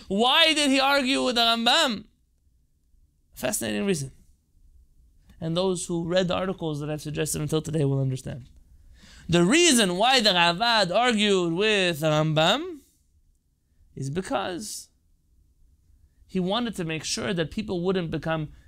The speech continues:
uh, followers of the Rambam, and chas v'shalom, he,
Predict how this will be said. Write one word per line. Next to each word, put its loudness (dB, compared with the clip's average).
uh, -6
followers 0
of 0
the 2
Rambam, 0
and -8
chas -6
v'shalom, 0
he, -12